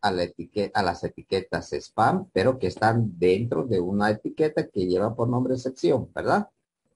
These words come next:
¿Qué hubiera pasado si hubiera colocado antes, por decir, si bien esto es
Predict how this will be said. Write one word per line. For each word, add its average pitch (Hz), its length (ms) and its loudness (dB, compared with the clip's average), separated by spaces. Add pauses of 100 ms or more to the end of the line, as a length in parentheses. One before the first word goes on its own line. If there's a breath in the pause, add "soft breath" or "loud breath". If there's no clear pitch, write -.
(720)
¿Qué 185 120 4
hubiera 185 280 6
pasado 156 480 2
si 139 220 -2
hubiera 131 320 2
colocado 101 1200 0
antes, 87 440 -2
por 78 260 -6
decir, 80 560 -2
si - 240 -6
bien 120 580 4
esto 104 680 2
es 90 360 -2